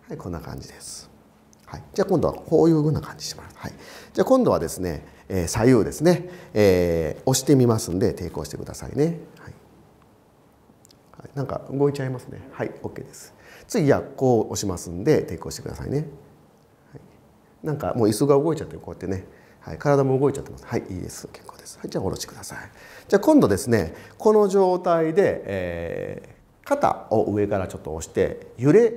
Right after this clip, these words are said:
を検査してみたいなと思います。はい。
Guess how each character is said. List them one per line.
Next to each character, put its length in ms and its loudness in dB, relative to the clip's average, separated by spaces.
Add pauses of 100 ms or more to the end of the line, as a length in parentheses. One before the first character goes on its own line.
(160)
を 160 -2
検 200 -6
査 140 -12
し 60 -16
て 80 -10
み 80 -8
た 100 -10
い 60 -10
な 120 0
と 80 -8
思 120 -16
い 40 -18
ま 120 -20
す。 180 -20 (460)
は 140 -14
い。 60 -14